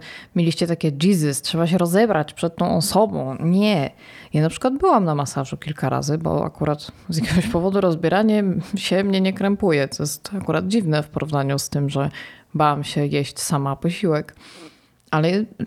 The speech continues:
wiem i mam świadomość, że dla niektórych to może być krępujące, a jest to bardzo przyjemne.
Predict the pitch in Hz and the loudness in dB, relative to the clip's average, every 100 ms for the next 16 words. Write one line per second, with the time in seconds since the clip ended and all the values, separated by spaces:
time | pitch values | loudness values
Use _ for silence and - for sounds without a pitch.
0 | 185 - 196 196 233 247 240 185 175 190 | -6 -4 0 4 4 4 4 4 4 2
1 | - 180 160 190 233 254 262 269 - 156 | 2 0 2 2 2 2 4 2 2 0
2 | 165 - 214 220 247 240 - 254 262 311 | 0 2 2 4 0 -2 0 2 4 4
3 | 285 240 - - 175 196 208 - 214 233 | 4 4 0 0 2 2 0 -4 0 0
4 | 233 240 - - 285 294 185 156 | 0 -2 -4 -4 0 2 2 0